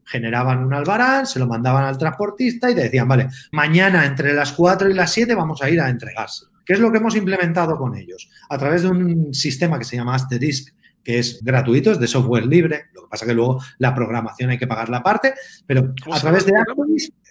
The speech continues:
Speaker 2: Asterix.
Speaker 1: Asterix, como, como, como Asterix el de, el, el,
Speaker 2: Bárbaro.
Speaker 1: el personaje de Uderzo y de, de Dargau, pues es el mismo, solo que en vez de acabar en X, acaba en S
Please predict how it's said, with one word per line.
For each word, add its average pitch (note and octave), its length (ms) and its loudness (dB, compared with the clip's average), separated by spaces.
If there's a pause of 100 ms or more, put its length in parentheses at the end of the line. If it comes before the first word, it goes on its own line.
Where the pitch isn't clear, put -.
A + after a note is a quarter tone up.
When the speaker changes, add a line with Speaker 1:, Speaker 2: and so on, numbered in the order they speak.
Speaker 2:
Asterix. F#3 260 0
Speaker 1:
Asterix, B2 380 2
como, D3 340 -2
como, D#3 440 0
como D#3 220 0
Asterix A3 480 4
el G3+ 180 6
de, F#3+ 500 4
el, E3 560 4
el, D3+ 420 -2 (360)
Speaker 2:
Bárbaro. D#3 340 0
Speaker 1:
el D3 460 -2
personaje E3+ 520 2
de D#3 180 6
Uderzo D#3 520 4
y D3 100 2
de, C#3+ 600 0 (320)
de C#3+ 160 -4
Dargau, E3 420 0 (240)
pues C#3+ 260 -4 (300)
es E3+ 240 -2
el D#3 140 0
mismo, G#3+ 280 2
solo E3+ 300 4
que D3+ 100 2
en C3+ 120 2
vez E3+ 120 4
de F#3+ 60 4
acabar F3+ 340 2
en F3+ 120 2
X, A#3 560 -4
acaba D#3+ 320 -2
en F3 100 -2 (140)
S G#3 440 -2